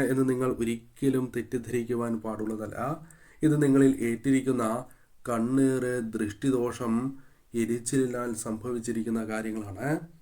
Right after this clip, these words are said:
കാരണം നിങ്ങളിൽ ഒപ്പം നിൽക്കുന്ന ചിലരോ ശത്രുദോഷം അഥവാ നിങ്ങളുടെ ശത്രുസ്ഥാനത്ത് നിൽക്കുന്ന ചില വ്യക്തികളുടെ കണ്ണീർ ദോഷം, ദൃഷ്ടിദോഷം, എരിച്ചിൽ നിങ്ങൾ കേട്ടിരിക്കുന്നു എന്നുള്ളതാണ്. നിങ്ങളുടെ ഉയർച്ച അവർ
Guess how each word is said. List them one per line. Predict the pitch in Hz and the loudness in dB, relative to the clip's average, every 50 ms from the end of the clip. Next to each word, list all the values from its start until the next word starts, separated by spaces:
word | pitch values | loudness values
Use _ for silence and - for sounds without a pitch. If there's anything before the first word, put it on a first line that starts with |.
| - - _ - - - | -20 -20 _ -14 -6 -4
കാരണം | 127 127 135 147 147 147 139 | -2 0 2 2 2 4 4
നിങ്ങളിൽ | 139 139 147 151 151 151 - - - | 4 4 6 6 4 4 2 0 -4
ഒപ്പം | - 127 117 - - 143 139 139 135 | -8 -8 -8 -4 -2 0 4 6 6
നിൽക്കുന്ന | 135 120 120 117 - 143 135 131 127 | 6 4 2 0 0 0 2 2 0
ചിലരോ | 123 - 120 120 123 120 110 113 127 139 - - - - - - - | 0 -2 -2 0 2 2 2 2 0 -2 -6 -12 -20 -20 -20 -12 0
ശത്രുദോഷം | - 165 156 156 190 180 165 160 151 147 143 139 185 170 170 156 - - - - - _ _ _ _ _ _ _ | 2 4 6 8 8 8 10 10 10 8 8 6 4 4 4 2 0 -6 -14 -20 -20 _ _ _ _ _ _ _
അഥവാ | - - 147 143 143 143 | -2 0 2 4 4 4
നിങ്ങളുടെ | 127 135 135 143 147 139 | 4 4 4 4 4 2
ശത്രുസ്ഥാനത്ത് | 135 143 131 - - 156 151 143 - 147 143 139 139 135 135 135 135 | 2 0 -2 -2 0 0 0 2 2 2 2 2 2 2 4 4 4
നിൽക്കുന്ന | 127 120 113 - 143 135 135 135 | 4 4 2 2 4 4 4 4
ചില | 135 139 127 127 | 4 2 0 0
വ്യക്തികളുടെ | 120 123 117 104 - - 147 139 135 135 127 127 120 113 123 131 127 - - - _ _ _ _ _ _ _ _ - - - - | 0 0 -2 -4 -4 -2 2 4 6 6 6 4 4 2 2 0 -2 -6 -12 -20 _ _ _ _ _ _ _ _ -20 -20 -18 -6
കണ്ണീർ | - 117 117 107 110 120 135 139 139 139 | -2 -2 0 0 2 4 4 4 4 4
ദോഷം, | 135 135 127 123 - 135 127 127 123 | 4 4 2 2 0 -2 -4 -2 -2
ദൃഷ്ടിദോഷം, | 120 110 101 - - 139 131 127 123 123 113 - 127 120 120 113 - | -2 -4 -4 -2 -2 0 0 2 0 0 -2 -4 -6 -6 -6 -6 -4
എരിച്ചിൽ | - 113 110 113 113 113 - 123 120 117 | -4 -2 -2 -2 -4 -2 -2 -2 -2 -2
നിങ്ങൾ | 113 113 113 113 113 113 | -2 -2 -2 0 -2 -2
കേട്ടിരിക്കുന്നു | 110 - 113 110 104 104 - 131 120 120 113 117 120 117 117 117 113 113 110 - | -4 -4 -4 -4 -4 -4 -6 -6 -6 -4 -4 -2 -2 0 0 0 0 0 -2 -2
എന്നുള്ളതാണ്. | 107 107 110 107 107 107 110 110 101 92 110 135 151 151 147 | -6 -8 -6 -6 -6 -4 -4 -6 -6 -4 -2 -2 -2 -2 0
നിങ്ങളുടെ | 143 143 147 156 151 156 | 0 2 4 6 8 8
ഉയർച്ച | 156 127 135 135 131 139 139 139 135 139 - 151 | 8 8 6 4 4 4 2 0 -2 -2 -2 0
അവർ | 139 135 127 127 131 127 | 0 2 2 2 0 0